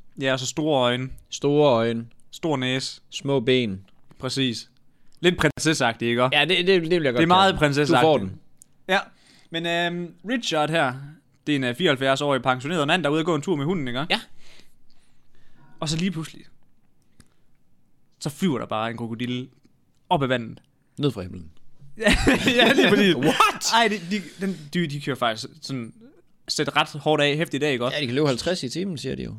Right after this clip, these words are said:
Speaker 1: Ja, det er det. Så den flyver op, og så griber den fat i Gunner, og hiver ham ud i vandet. Og det er jo, man siger jo, hvis de kommer ud i vandet, så fanger du dem ikke. Men Richard, ikke?
Speaker 2: Not on my
Speaker 1: Not on
Speaker 2: watch.
Speaker 1: my <laughs> watch. Så han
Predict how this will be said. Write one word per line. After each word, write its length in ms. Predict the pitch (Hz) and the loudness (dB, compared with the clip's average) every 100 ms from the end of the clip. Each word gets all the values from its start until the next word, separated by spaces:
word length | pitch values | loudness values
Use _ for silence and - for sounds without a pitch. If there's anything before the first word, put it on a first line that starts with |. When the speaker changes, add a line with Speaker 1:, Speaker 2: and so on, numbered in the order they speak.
| - | -4
Speaker 1:
Ja, 100 | 185 | -2
det 60 | |
er 40 | 165 | 0
det. 180 | 202 | 0
Så 80 | 185 | -2
den 100 | 165 - - | -8 -10 -6
flyver 200 | 311 185 | 0 2
op, 100 | 170 | 2
og 80 | 165 | 0
så 80 | 180 | -2
griber 200 | 196 160 | 0 0
den 100 | 147 | 2
fat 200 | 220 170 | 0 0
i 40 | |
Gunner, 340 | 143 180 202 208 _ _ _ _ - | 0 -2 -2 -4 _ _ _ _ -8
og 80 | 170 | -2
hiver 200 | 175 160 | 2 2
ham 140 | 147 | 0
ud 180 | 170 254 | -2 -2
i 20 | |
vandet. 220 | 165 156 123 | 0 -2 -4
Og 120 | - 143 | -4 0
det 60 | |
er 60 | 151 | 0
jo, 80 | 139 - _ | -2 -12 _
man 100 | 143 | -8
siger 200 | 139 202 | -4 0
jo, 120 | 175 131 | 0 0
hvis 120 | 139 | -6
de 80 | - | -4
kommer 140 | 180 | 0
ud 40 | 226 | 2
i 20 | |
vandet, 200 | 165 135 | 2 0
så 60 | 147 | -2
fanger 240 | 160 175 | 0 2
du 80 | 147 | 0
dem 100 | 120 | -4
ikke. 180 | 117 - _ _ _ _ _ _ _ _ _ _ _ - | -8 -10 _ _ _ _ _ _ _ _ _ _ _ -8
Men 240 | 131 139 156 | -2 4 4
Richard, 360 | 185 - 120 | 4 4 2
ikke? 140 | 117 120 131 135 - _ _ _ _ _ _ - - - | 2 2 2 0 -12 _ _ _ _ _ _ -20 -20 -14
Speaker 2:
Not 240 | - 131 226 | 2 4 6
on 100 | 262 | 6
my 20 | |
Speaker 1:
Not 220 | 262 247 240 | 6 6 6
on 80 | 240 | 6
Speaker 2:
watch. 420 | 240 - 294 - | 4 4 2 4
Speaker 1:
my 40 | 302 | 4
<laughs> 80 | 285 | 6
watch. 420 | 247 247 247 - 220 170 - - - 302 285 | 6 4 2 -4 -4 -6 -8 -10 -14 -14 -14
Så 140 | - 196 | -2 2
han 240 | 208 240 | 2 0